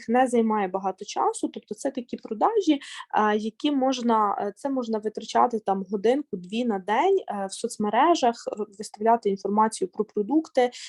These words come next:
робити це в різних чатах, і це буде допомагати вам отримувати клієнтів і працювати саме з дропшипінгом.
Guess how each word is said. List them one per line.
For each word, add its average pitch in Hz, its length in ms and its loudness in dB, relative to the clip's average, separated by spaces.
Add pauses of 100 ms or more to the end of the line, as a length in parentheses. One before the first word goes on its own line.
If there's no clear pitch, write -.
(140)
робити 208 420 0
це - 140 -2
в 190 80 -8
різних 202 360 -4
чатах, 277 500 2 (320)
і - 80 -2
це - 160 0
буде 233 180 -2
допомагати 214 640 0
вам 269 300 2
отримувати 220 680 -4
клієнтів 247 540 0
і 247 80 -4
працювати 214 580 0
саме 196 300 -2
з 185 40 -12
дропшипінгом. 170 680 -4